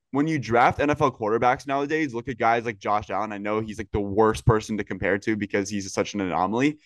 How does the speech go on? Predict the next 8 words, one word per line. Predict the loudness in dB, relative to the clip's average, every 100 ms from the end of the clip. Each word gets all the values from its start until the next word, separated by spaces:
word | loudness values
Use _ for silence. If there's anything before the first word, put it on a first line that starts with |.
| _ _ _ -2
You | 0
draft | 2 4 6 6 2 -4 -2
for, | 2 2 0 -10 _
you | 0 0 2
draft | 2 2
for | 0 -2
trait, | -2 2 2 0 _ _ _ _ _
right? | 2 4 2